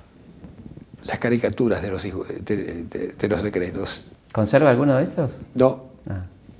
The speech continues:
Speaker 1: porque cuando después estábamos presos en los buques, me interrogaban diciéndome, "¿Así usted administraba las cosas del Estado?
Speaker 2: Mm.
Speaker 1: ¿Con caricaturas?".
Speaker 2: <laughs> Claro.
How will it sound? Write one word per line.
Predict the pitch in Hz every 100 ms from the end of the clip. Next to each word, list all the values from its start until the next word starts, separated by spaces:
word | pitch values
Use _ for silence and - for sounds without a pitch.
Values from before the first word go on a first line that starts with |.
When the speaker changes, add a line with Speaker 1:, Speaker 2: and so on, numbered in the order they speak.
| - - -
Speaker 1:
porque | 107 104 107
cuando | 107 101
después | 98 135
estábamos | 117 131 117 110
presos | 110 123 110
en | 117
los | 117
buques, | 131 113 120 - - - - - - - - - -
me | 110
interrogaban | 101 101 101 101 104
diciéndome, | 98 104 92 98 87 - - -
"¿Así | - - 170
usted | 170 156
administraba | 127 120 107 - 156 123
las | -
cosas | 147 123
del | 104
Estado? | 90 196 160 110 - - - -
Speaker 2:
Mm. | 101 92 - - - -
Speaker 1:
¿Con | 127 120
caricaturas?". | 127 120 120 226 165 110 - - -
Speaker 2:
<laughs> | 123 127 - - - - - - - - - -
Claro. | 110 95